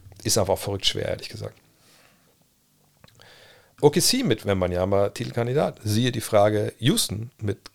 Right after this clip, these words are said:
<laughs> Wembanyama Titelkandidat. Auch nah, nein. Gerade mal ins Play-in gekommen jetzt mit,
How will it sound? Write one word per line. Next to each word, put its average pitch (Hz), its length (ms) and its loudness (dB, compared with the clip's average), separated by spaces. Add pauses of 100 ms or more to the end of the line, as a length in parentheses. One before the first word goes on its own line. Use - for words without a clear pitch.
(140)
<laughs> - 240 -2
Wembanyama 104 440 0
Titelkandidat. 123 560 -4
Auch 107 160 2
nah, 117 400 2
nein. 107 320 2 (600)
Gerade 120 260 6
mal 131 140 0
ins - 100 -4
Play-in 123 240 0
gekommen 117 380 0
jetzt - 520 0
mit, 107 320 -4